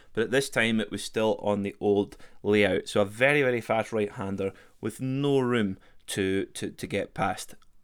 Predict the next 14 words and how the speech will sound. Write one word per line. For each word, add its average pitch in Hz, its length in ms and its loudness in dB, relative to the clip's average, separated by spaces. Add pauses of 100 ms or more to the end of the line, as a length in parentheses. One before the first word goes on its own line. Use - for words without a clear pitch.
unless 165 440 2
your 123 100 -2
name 110 320 -2
is 107 140 -4
Valentino 101 500 2
Rossi, 98 380 -2
of - 100 -10
course. 95 340 -12 (440)
Coming 156 240 -2
up 139 160 -4
to - 80 -14
that 123 240 0
final 120 320 -2
corner, 120 420 0